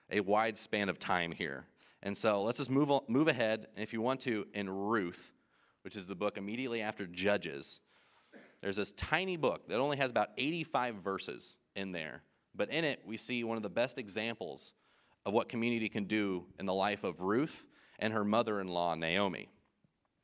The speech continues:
Now, I'll have to condense this a little bit, so I'll give you the A J V version this morning, uh, just kinda keep us on track.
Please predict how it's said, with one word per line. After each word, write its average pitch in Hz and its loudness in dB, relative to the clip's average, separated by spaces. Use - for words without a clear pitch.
Now, 123 6
I'll 131 8
have 156 4
to 165 -2
condense 123 2
this 117 2
a 104 -6
little 101 0
bit, 95 2
so - 0
I'll 107 0
give 120 -2
you 110 0
the 98 2
A 107 2
J 95 0
V 87 -4
version 85 -4
this 78 -8
morning, 78 -6
uh, 98 4
just 135 -2
kinda 123 4
keep 120 -2
us 110 -2
on 101 2
track. 95 2